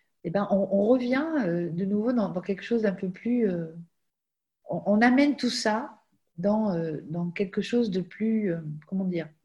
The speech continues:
si, si la personne, ça, ça lui convient, ce qu'elle a vu, ce qu'elle a compris, si, si ça va dans le sens, euh, qui lui parle, c'est parfait. Tu vois, il n'y a pas forcément de choses à, à changer. Et puis parfois,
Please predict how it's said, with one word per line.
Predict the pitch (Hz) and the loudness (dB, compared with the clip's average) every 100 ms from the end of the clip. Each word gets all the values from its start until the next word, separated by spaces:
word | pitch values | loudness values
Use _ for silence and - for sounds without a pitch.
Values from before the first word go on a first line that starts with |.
| _ _ _ _ _ - | _ _ _ _ _ -16
si, | - 370 339 - | 6 10 10 10
si | - | 10
la | 381 | 10
personne, | 370 339 - 320 330 | 10 8 6 6 6
ça, | 320 277 240 | 4 2 2
ça | - | 4
lui | 233 233 | 4 4
convient, | 240 285 247 294 330 269 | 4 4 4 2 0 -4
ce | - | -4
qu'elle | - | 2
a | 208 | 4
vu, | 196 277 | 6 6
ce | 302 | 6
qu'elle | - 202 | 4 2
a | |
compris, | 202 226 220 294 311 | 2 0 2 6 6
si, | 302 - 208 | 6 0 -6
si | - 269 | -4 -4
ça | - 226 | 0 2
va | 247 | 4
dans | 247 | 4
le | 208 | 4
sens, | - 294 - - - _ _ _ _ _ | 2 0 -2 -4 -14 _ _ _ _ _
euh, | 185 180 | 0 2
qui | 175 - | 0 0
lui | 202 196 | 0 0
parle, | 190 262 302 254 | 0 0 -2 -4
c'est | - 220 | -2 0
parfait. | 233 - 277 302 302 - | -2 -2 0 0 -4 -6
Tu | 214 | 0
vois, | 269 | 2
il | |
n'y | |
a | 262 | 2
pas | 233 | 0
forcément | 254 - 254 254 | -2 0 2 4
de | 220 | 4
choses | 220 254 233 | 2 0 2
à, | 208 175 175 - | 0 -2 -6 -10
à | 180 | -8
changer. | - 214 294 370 _ _ _ _ | -4 0 0 -2 _ _ _ _
Et | 208 | -6
puis | 247 | -4
parfois, | 262 - - 294 359 | -4 -4 2 2 2